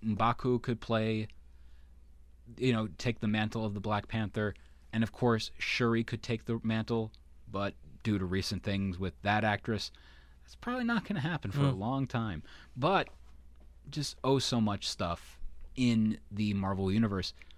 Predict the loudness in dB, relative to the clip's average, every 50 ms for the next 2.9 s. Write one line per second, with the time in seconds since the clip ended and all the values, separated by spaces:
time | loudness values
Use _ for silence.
0 | -18 -18 -18 -18 -18 -18 -18 -18 -20 -20 -20 -20 -20 -16 -4 2 4 4 4 4
1 | 4 4 2 2 0 0 0 2 4 4 4 2 2 0 0 0 0 2 2 2
2 | 2 2 2 2 4 2 2 2 0 0 -2 -4 -2 -2 -4 -4 -6